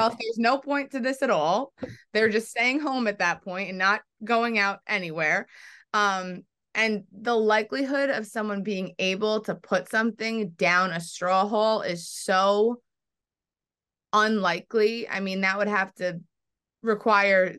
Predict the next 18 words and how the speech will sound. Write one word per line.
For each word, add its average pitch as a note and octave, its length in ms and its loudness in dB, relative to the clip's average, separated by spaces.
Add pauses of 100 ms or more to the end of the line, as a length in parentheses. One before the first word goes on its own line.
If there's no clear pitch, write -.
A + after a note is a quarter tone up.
like, E3+ 300 -2
insane G3 920 -2
precision, G3+ 880 0 (360)
um, D#3+ 320 2
especially G#3+ 440 -2
if G3 80 -4
someone's G3 300 -6
holding G3 440 -4
your G3+ 120 -2
drink. G#3 240 -2
That's F#3+ 160 -4
why F#3 140 0
we F3+ 80 -2
say F#3 200 0
never E3+ 340 -2
leave F3+ 220 -4
it F#3 100 0
unattended. F#3 800 -2